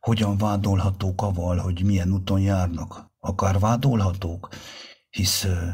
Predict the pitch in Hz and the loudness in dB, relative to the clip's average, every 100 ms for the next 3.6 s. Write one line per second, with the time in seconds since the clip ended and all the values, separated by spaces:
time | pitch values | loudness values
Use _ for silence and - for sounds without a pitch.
0 | 95 101 101 104 - 98 95 92 87 87 | -2 2 4 4 4 4 4 4 2 0
1 | - 98 98 95 87 85 - - - - | -2 0 0 0 -2 -6 -12 -20 -20 -20
2 | - - _ - 107 107 92 92 107 - | -20 -20 _ -2 2 4 2 2 -4 0
3 | 101 92 85 76 - - | 0 2 0 -8 -12 -16